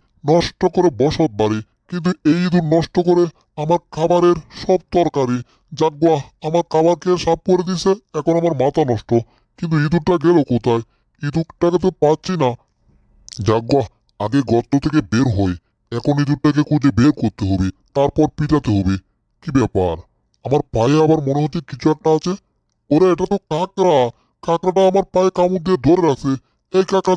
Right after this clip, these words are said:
যা, হায় হায়, ওই পা থেকে এখন এই পায়ে, হায় হায়, এখন আমার হাতে কি মুশকিলে পড়লাম রে বাবা। এই কাঁকড়া চার, মারো টান, হেইয়ো, এই হাত থেকে ছুটে গেছে। ওরে বাবা রে, অপর হাতে কামড় দিয়ে ধরছে।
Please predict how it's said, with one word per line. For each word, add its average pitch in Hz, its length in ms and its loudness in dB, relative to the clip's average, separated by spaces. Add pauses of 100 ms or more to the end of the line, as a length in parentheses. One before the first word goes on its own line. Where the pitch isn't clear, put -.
যা, 202 100 2 (380)
হায় 185 300 0
হায়, 131 200 0 (340)
ওই 185 160 4
পা 196 160 4
থেকে 196 240 -6
এখন 190 240 2
এই 185 120 -2
পায়ে, 165 200 2 (400)
হায় 196 380 2
হায়, 156 180 2 (340)
এখন 214 240 0
আমার 202 240 2
হাতে 196 320 0 (300)
কি 269 100 -4 (100)
মুশকিলে 220 400 -2 (100)
পড়লাম 196 380 2
রে 180 120 4
বাবা। 156 220 2 (340)
এই 160 200 4
কাঁকড়া 156 300 2 (140)
চার, 196 200 2 (300)
মারো 185 200 4 (180)
টান, 185 220 2 (260)
হেইয়ো, 190 520 0 (360)
এই 180 340 4 (360)
হাত 165 220 -2
থেকে 190 240 -4
ছুটে 196 260 -2
গেছে। 185 200 0 (360)
ওরে 214 180 4 (120)
বাবা 214 320 4
রে, 233 100 2 (440)
অপর 214 320 2
হাতে 208 200 0 (120)
কামড় 214 300 0
দিয়ে 214 200 2
ধরছে। 208 340 2